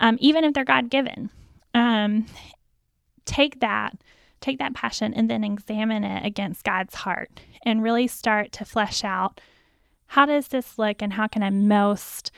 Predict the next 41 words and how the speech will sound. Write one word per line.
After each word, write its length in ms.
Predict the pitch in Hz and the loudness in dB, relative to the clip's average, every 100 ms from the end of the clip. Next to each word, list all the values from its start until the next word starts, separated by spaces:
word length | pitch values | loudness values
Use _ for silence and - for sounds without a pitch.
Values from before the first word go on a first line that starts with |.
| _ | _
represent 760 | 226 208 196 208 196 196 190 - | 2 2 4 0 0 -2 -4 -4
the 160 | 202 208 | -4 -2
real 360 | 208 220 220 220 | 2 6 6 4
heart 280 | - 208 202 | 2 0 0
of 180 | 190 | -2
God 460 | - 185 190 226 220 - _ _ _ | -4 -4 -6 -8 -12 -14 _ _ _
um, 200 | 214 202 | -4 -4
so 160 | - 226 | 0 2
when 100 | 226 | 2
I 40 | |
think 160 | 240 240 | 2 2
about 220 | 220 202 | 0 -2
adoption, 600 | 202 196 196 - - 196 | -2 -2 -2 -2 -4 -4
I 60 | 190 | -4
think, 420 | 214 202 196 - _ _ _ _ _ | -2 -2 -2 -10 _ _ _ _ _
you 80 | 226 | 4
know, 80 | 214 | 4
when 80 | |
I 60 | 196 | 2
first 340 | - 226 208 | 4 6 6
started, 400 | - 214 196 185 | 4 2 2 0
I 100 | 185 | -4
came 260 | 180 - 202 | -4 -2 -2
into 260 | 196 - 202 | -2 -4 -4
it 140 | 185 | -4
with 160 | 202 - | -6 -6
my 120 | 185 | -4
own 260 | - 247 254 | 2 6 6
desire. 400 | 220 - - - | 2 -4 -8 -8
Like, 260 | - - - | -6 -8 -4
I 180 | 226 240 | 4 4
just, 300 | 254 247 - - - - | 4 0 -10 -20 -20 -6
I 120 | 294 330 | -2 -2
just 220 | 320 - | -2 2
wanna 160 | 277 | 4
be 120 | 262 254 | 4 2
a 60 | |
mom. 340 | 226 214 196 208 | 0 -2 -4 -4
I 220 | 247 277 | 2 4
want 240 | 277 240 | 4 4
this. 220 | 233 208 | 0 -4